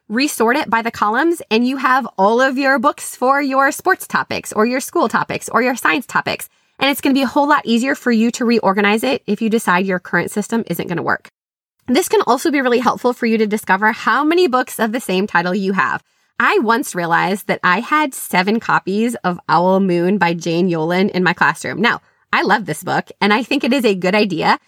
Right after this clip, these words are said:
to have multiple copies of the same book, but seven might be a little excessive. And if you realize how many titles you have,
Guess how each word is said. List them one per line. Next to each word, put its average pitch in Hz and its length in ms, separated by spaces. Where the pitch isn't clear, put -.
to 262 80
have 240 220
multiple 208 440
copies 196 440
of 185 120
the 190 60
same 190 320
book, - 360
but - 300
seven 339 480
might 220 180
be 233 140
a 226 60
little 185 240
excessive. 175 680
And 226 220
if 262 160
you 381 140
realize 220 340
how - 200
many 214 220
titles 190 400
you 180 140
have, 175 440